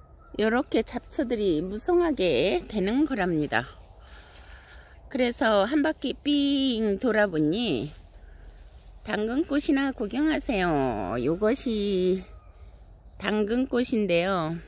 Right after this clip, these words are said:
꽃이 요렇게 생겼답니다. 요게 당근꽃이에요. 예쁘죠?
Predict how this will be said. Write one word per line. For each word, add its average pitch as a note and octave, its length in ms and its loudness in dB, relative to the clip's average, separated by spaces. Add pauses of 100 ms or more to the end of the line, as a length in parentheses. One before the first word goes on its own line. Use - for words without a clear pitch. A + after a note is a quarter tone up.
(1200)
꽃이 E4 320 2
요렇게 B3 380 0
생겼답니다. G3+ 1000 0 (1800)
요게 G3 640 2
당근꽃이에요. G#3 1300 0 (2750)
예쁘죠? F#3+ 540 2